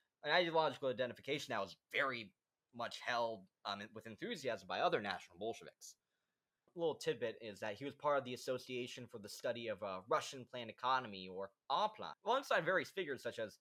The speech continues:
National Revolutionary Ernst Junger, the neo-pagan Friedrich Heils-, Heilscher. Sorry about these names. This is gonna be a Hungarian one, so I'm not, I'm gonna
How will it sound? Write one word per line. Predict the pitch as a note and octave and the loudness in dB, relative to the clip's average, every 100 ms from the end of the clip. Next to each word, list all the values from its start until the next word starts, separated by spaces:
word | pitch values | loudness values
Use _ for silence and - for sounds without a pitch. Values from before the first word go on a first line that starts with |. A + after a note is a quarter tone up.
| _ _ - | _ _ -4
National | C#3+ C#3 C#3+ A#2+ | 0 0 0 -4
Revolutionary | C#3 C#3 C#3 C#3 C3+ C#3 C#3+ _ | -4 -8 -4 -2 -2 -4 -10 _
Ernst | A2+ A2 | -10 -8
Junger, | C3 D#3 F3+ F#3 F#3 _ | -6 0 2 0 -2 _
the | - | -8
neo-pagan | B2+ C#3+ C#3+ C#3 C#3+ D3 D3 | -2 0 0 2 2 2 -4
Friedrich | C3+ A#2 B2+ C3 B2+ - - - - | -2 0 0 0 -2 -4 -16 -6 0
Heils-, | C#3 E3+ - - _ B2 | 0 -2 -8 -18 _ -4
Heilscher. | E3 F3 - G#3+ A3+ - _ _ _ _ _ _ _ | -4 -4 -4 -4 -6 -12 _ _ _ _ _ _ _
Sorry | - A#2+ A2 | -2 0 0
about | G2+ G2+ | -2 -6
these | F#2+ | -8
names. | C3+ D3 D#3 D#3 - | -8 -6 -6 -10 -14
This | G#2+ | -10
is | |
gonna | - A2 | -8 -6
be | G2+ | -6
a | |
Hungarian | G#2 G#2 A#2 B2+ C3 | -10 -8 -6 -6 -6
one, | C3 C3 | -6 -8
so | - | -8
I'm | F#2 | -8
not, | G2+ F#2+ | -8 -8
I'm | A2 | -10
gonna | G2+ | -16